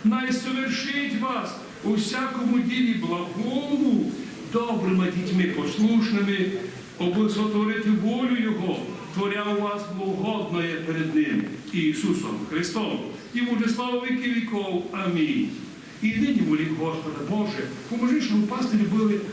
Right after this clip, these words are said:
мудрі благословенні, щоб вовремя предупреждали в опасності людей, як капітан корабля, не взирая на злочинні дзвонки, які звучать нині кожному священникові. «Ож мовчи,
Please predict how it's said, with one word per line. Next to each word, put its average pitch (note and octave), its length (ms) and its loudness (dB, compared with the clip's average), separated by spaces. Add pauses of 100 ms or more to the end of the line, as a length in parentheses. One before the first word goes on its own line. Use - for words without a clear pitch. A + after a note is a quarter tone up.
(120)
мудрі F3 280 2
благословенні, C3+ 840 -2 (380)
щоб A#3 140 2 (440)
вовремя B3+ 500 0
предупреждали A#3 1040 -2 (120)
в F#3 80 2
опасності A3+ 680 0
людей, G#3 360 2 (220)
як F#3 320 -2
капітан F#3 580 0
корабля, F3 460 0 (800)
не G3+ 280 4
взирая G#3 800 0 (300)
на E3+ 160 -2
злочинні A3 840 2
дзвонки, A3 640 2 (460)
які D3+ 380 0
звучать D#3+ 680 0
нині D#3 220 4
кожному G#3 540 2
священникові. D3 880 0 (220)
«Ож D3+ 120 -8
мовчи, F3 640 2